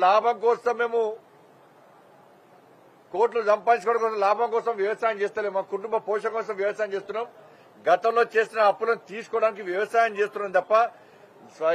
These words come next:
ఏదో లాభాల కోసం చేసే పరిస్థితి లేదు. అయినప్పటికీ కూడా అకాల వర్షాలు నష్టపోతే కనీసం మనం పట్టు-, పట్టించుకున్న పాపన వల్లే ఏ మంత్రి రాలే మా దగ్గరికి అని చెప్పి ఇవాళ రైతులు చెప్పిన తర్వాత ఆ రోజు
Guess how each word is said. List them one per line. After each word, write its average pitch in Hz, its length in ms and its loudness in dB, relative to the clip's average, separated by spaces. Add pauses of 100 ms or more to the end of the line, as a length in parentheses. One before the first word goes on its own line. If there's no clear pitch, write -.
ఏదో 214 120 2 (120)
లాభాల 233 400 4 (120)
కోసం 220 260 -4
చేసే 208 180 0 (120)
పరిస్థితి 190 320 -4
లేదు. 208 160 -2 (520)
అయినప్పటికీ 226 400 2
కూడా 226 180 4
అకాల 220 280 2
వర్షాలు 208 340 -2
నష్టపోతే 196 420 -6 (100)
కనీసం 202 320 -6
మనం 196 160 -6
పట్టు-, 175 340 -4
పట్టించుకున్న 180 340 -4 (100)
పాపన 180 320 0
వల్లే 190 180 -2 (480)
ఏ 202 160 10 (180)
మంత్రి 240 260 0 (100)
రాలే 226 280 6
మా 208 140 4
దగ్గరికి 196 300 -2
అని 196 120 -4
చెప్పి 196 200 -6 (840)
ఇవాళ 202 180 4 (640)
రైతులు 214 380 0 (100)
చెప్పిన 208 280 -4
తర్వాత 202 220 4 (840)
ఆ 151 180 -2 (100)
రోజు 208 160 -2